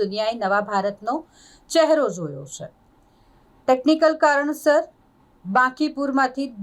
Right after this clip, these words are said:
દૂર કરવામાં આવ્યું હતું, તેઓનું નામ વિજયકુમારે કહ્યું છે. યુપી પરિવહન વિભાગની કડક કાર્યવાહી, આઠ હજાર ત્રણસો બાવીસ વાહનોના પરમિટ રદ કરાયા, બારસો ને નોટિસ જાહેર કરાઈ.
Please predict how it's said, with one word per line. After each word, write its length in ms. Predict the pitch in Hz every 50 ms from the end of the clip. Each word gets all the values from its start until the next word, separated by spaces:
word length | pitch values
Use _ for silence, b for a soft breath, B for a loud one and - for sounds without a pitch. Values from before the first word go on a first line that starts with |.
| 190 254
દૂર 240 | 262 285 294 294 277 294
કરવામાં 420 | 226 233 233 247 247 247 240 226
આવ્યું 260 | 220 214 233 240 226 220
હતું, 180 | 220 240 233 -
તેઓનું 400 | 220 208 208 208 208 214 202 202 220
નામ 300 | 233 226 175 160 160 151 147
વિજયકુમારે 580 | 185 202 190 226 226 226 208 180 180 165 151 151 151
કહ્યું 240 | 160 139 139 151 143 - -
છે. 140 | 165 - _ _ _ _ _ _ _ b b b b b b b _
યુપી 360 | 196 202 247 254 254 277 277 269
પરિવહન 460 | 269 254 254 262 254 247 262 262 254
વિભાગની 420 | 254 247 247 240 247 247 247 254
કડક 280 | - 254 226 240 233 -
કાર્યવાહી, 460 | - 247 233 240 247 247 240 262 285
આઠ 180 | 247 226 226 240
હજાર 200 | 233 226 233 220
ત્રણસો 300 | 208 214 220 202 - 240
બાવીસ 400 | 208 220 208 202 220 240 - -
વાહનોના 560 | 175 196 214 208 190 214 233 247 262 262 254
પરમિટ 420 | 247 - 233 220 208 208 226 208 220
રદ 300 | 202 180 208 208 202 202
કરાયા, 360 | - 226 220 220 240 311 403
બારસો 440 | 320 254 226 208 208 208 202 - 285
ને 100 | 277 269
નોટિસ 360 | 254 233 220 214 - 240 196 180
જાહેર 280 | 202 175 165 165 147
કરાઈ. 280 | 139 - 143 139 -